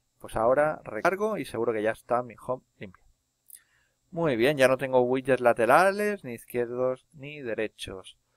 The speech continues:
Las redes sociales, bueno. Bueno, yo, yo creo que ya podemos empezar, ¿de acuerdo? Vale, pues bien, ya hemos hecho el punto número uno, que es instalar el tema, y ya hemos limpiado el menú. Ahora vamos a crear la estructura del menú,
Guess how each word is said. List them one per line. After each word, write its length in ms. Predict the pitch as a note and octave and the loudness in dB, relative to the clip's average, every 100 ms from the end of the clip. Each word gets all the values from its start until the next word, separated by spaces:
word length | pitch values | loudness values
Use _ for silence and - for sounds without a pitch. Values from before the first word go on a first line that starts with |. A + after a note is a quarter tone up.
| _ _ _ - | _ _ _ -6
Las 200 | A2+ A2+ | -2 0
redes 200 | A#2+ A#2 | 0 0
sociales, 800 | A#2 - C3 C3 C3+ C3 - - - | -6 -2 4 6 6 2 0 -20 2
bueno. 220 | B2 F#2+ _ _ _ _ _ _ _ _ | 4 4 _ _ _ _ _ _ _ _
Bueno, 220 | - C#3 F3 | 4 6 8
yo, 100 | D3 - | 6 4
yo 140 | F#3+ | 2
creo 140 | E3 | 4
que 100 | A#2+ | 6
ya 120 | A2+ G#2+ | 6 4
podemos 320 | G#2 G2+ - | 2 -2 -8
empezar, 380 | F#2+ - E2 F#2+ | -16 -12 -8 -6
¿de 60 | |
acuerdo? 480 | G#2+ G3 G#3+ A3+ G#3 _ | 0 2 2 0 -6 _
Vale, 480 | C3 C3+ F#2+ - _ _ | 2 6 6 4 _ _
pues 220 | C#3+ D3 | 0 0
bien, 360 | E3+ D#3+ F#2 D#2+ _ | 0 -4 -4 -6 _
ya 160 | D#3 F#3 | 4 6
hemos 240 | G3+ F#3 | 6 4
hecho 340 | G#2 - - G2+ | -4 -8 -6 -6
el 100 | A#2 | -4
punto 300 | F3 F3 E3 | -2 0 0
número 320 | D#3+ D#3+ F3 | 0 2 2
uno, 200 | A3+ A#3+ | 2 0
que 60 | E3 | -4
es 100 | E3 | -8
instalar 540 | - D3 C3+ A#2+ - _ _ _ | -2 2 6 4 2 _ _ _
el 180 | - A2+ | -16 -6
tema, 400 | G3+ A#3 B3+ B3 - | -2 2 2 0 -4
y 140 | C#3 | -2
ya 120 | C#3 F3 | 4 4
hemos 260 | E3+ E3 | 4 -6
limpiado 720 | D#3 D3 - D#3+ F3+ F#3+ - _ | -6 -8 -2 2 2 0 -6 _
el 280 | - A#2+ G#2+ | -2 0 0
menú. 340 | G2+ G2+ F#2+ - _ - | -4 -8 -10 -14 _ 0
Ahora 200 | E3 A3 | 6 6
vamos 260 | G#3+ G#3+ | 6 2
a 60 | G#3+ | -4
crear 260 | - F3+ G3 | 2 2 4
la 80 | |
estructura 640 | D#3+ - B2+ - - D3 A#2+ | 2 -2 -12 -8 0 4 6
del 140 | G#2 | 4
menú, 300 | F#2 F2 F2 | -2 -10 -12